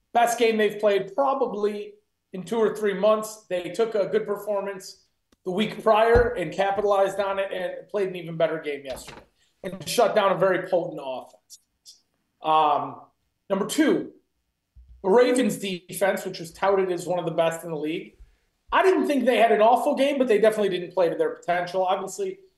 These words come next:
they held Kansas City to nothing in the second half, and I thought that was good.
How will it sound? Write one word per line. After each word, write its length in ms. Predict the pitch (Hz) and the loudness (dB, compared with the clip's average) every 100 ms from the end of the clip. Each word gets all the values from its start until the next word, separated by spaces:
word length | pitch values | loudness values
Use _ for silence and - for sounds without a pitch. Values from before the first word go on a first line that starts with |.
| _ _ | _ _
they 140 | 190 | 0
held 460 | 190 220 208 208 - _ _ - | 2 2 2 -2 -12 _ _ -8
Kansas 320 | 196 220 214 | -6 -6 -4
City 280 | 202 226 202 | -4 -2 -2
to 140 | 185 | -2
nothing 400 | 165 233 226 175 | 0 0 0 -4
in 100 | 160 | -6
the 60 | 151 | -10
second 340 | - 160 139 | -8 -8 -8
half, 240 | 135 170 - | -8 -8 -10
and 100 | 175 _ | -16 _
I 120 | 165 | -10
thought 260 | 160 190 185 | -4 -4 -2
that 160 | 180 151 | -4 -6
was 120 | - | -6
good. 280 | 196 120 | -4 -4